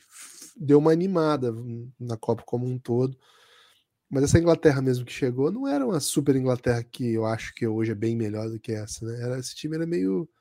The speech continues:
meio descre-, desacreditado na própria Inglaterra, assim, né? Diferente de hoje. E quase que chega na final, né? Mas a Croácia trouxe essa boa história aí.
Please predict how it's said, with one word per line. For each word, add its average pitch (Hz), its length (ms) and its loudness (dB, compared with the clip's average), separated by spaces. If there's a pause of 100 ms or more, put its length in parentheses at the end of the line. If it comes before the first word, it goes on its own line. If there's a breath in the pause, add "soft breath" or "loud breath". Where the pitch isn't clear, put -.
(920)
meio 139 260 -2
descre-, 151 380 0
desacreditado 151 640 4
na 165 100 2
própria 156 280 0
Inglaterra, 160 580 0
assim, 113 300 -6
né? 113 120 -4
Diferente 123 480 -8
de 143 120 0
hoje. 143 380 -2 (1000 soft breath)
E 123 760 -2
quase 143 240 -2
que 208 80 4
chega 175 240 0
na 165 80 4
final, 156 400 2
né? 135 140 -6 (540)
Mas 156 140 -2
a 165 60 2
Croácia 160 360 4
trouxe 165 260 -4
essa 165 140 -2
boa 160 180 2
história 165 400 -2
aí. 147 260 -2